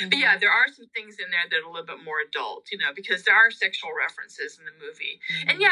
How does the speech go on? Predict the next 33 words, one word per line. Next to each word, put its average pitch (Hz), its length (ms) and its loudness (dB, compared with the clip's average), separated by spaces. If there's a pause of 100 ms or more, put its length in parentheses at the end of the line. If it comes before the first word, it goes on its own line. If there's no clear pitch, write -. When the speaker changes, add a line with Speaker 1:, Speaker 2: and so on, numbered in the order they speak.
Speaker 1:
there 311 100 2
are 294 420 0
also 233 320 -6
in 185 80 -10
A 185 60 -14
Summer's 165 360 -6
Place. 160 340 -4
I - 20 0
mean, 214 200 -6
there 220 200 6
is. 113 320 -2
I 185 60 -2
mean, 185 100 -2
that's - 300 2
Speaker 2:
Right. - 140 4
Speaker 1:
the 202 40 -2
Speaker 2:
Yeah, - 60 0
it - 60 4
Speaker 1:
underlying, - 180 0
Speaker 2:
sure 269 200 -12
was. 175 360 -10
It 190 80 -14
was, 175 180 -18
Speaker 1:
you 226 80 -2
Speaker 2:
it 165 100 -10
Speaker 1:
know, 175 100 6
Speaker 2:
was - 140 -8
shocking 220 360 -2
Speaker 1:
young 285 80 2
Speaker 2:
back 302 120 -8
Speaker 1:
people 285 360 -2
Speaker 2:
then. 254 100 -12
Speaker 1:
get - 80 2